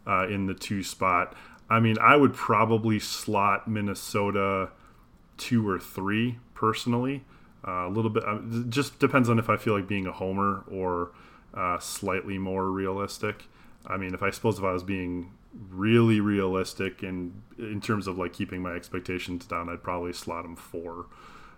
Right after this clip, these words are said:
Um, and, you know, Nebraska, I don't know. I, I think four is about as high as I'd slot 'em. I, I don't think, what I love is, like, I, I, you know, I put a very sarcastic tweet out with my post today, and a lot of Nebraska fans jumped in the mentions, of course.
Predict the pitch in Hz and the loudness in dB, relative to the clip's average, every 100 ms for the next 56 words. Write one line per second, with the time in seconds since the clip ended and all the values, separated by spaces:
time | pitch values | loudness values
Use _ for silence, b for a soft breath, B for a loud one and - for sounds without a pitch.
0 | - 90 92 92 90 87 87 - b b | -10 -2 0 2 0 -4 -8 -14 b b
1 | b b - - - - - - - 120 | b b -20 -20 -20 -20 -20 -20 -6 2
2 | 117 113 - - 131 123 117 104 117 202 | 4 2 -4 -4 0 4 4 6 6 6
3 | - 131 107 - 190 254 202 95 104 113 | 2 0 2 2 2 2 2 2 2 2
4 | 98 113 127 - - 101 120 104 90 90 | 2 2 -2 -4 -2 2 4 4 0 0
5 | 98 95 - 92 101 101 101 95 - 92 | 0 0 0 2 2 2 0 0 -2 0
6 | 117 85 104 123 - B B B - 107 | 0 0 4 4 2 B B B 0 4
7 | 127 - 113 110 - - - B B - | 4 2 0 0 -2 -14 -20 B B 8
8 | 151 190 175 135 123 110 110 104 - 110 | 12 12 12 10 8 6 6 2 4 0
9 | 110 98 90 - 101 98 92 90 92 - | 2 0 0 0 -2 2 0 0 -4 -4
10 | 95 95 - - - 101 92 85 90 107 | -4 -6 -8 -14 -8 -4 0 -2 -2 -8
11 | - 110 101 101 87 - 92 - 95 90 | -12 -6 -6 -4 -6 -4 -6 -6 -6 -4
12 | 90 90 87 92 104 104 98 92 90 87 | -4 -6 -6 0 4 4 4 0 -4 -2
13 | 85 - - 92 87 87 - - 98 90 | -4 -6 -12 -10 -8 -10 -12 -8 -6 -6
14 | 92 90 87 87 90 90 90 85 - 87 | -6 -8 -6 -8 -8 -10 -10 -10 -10 -8
15 | 90 - | -8 -8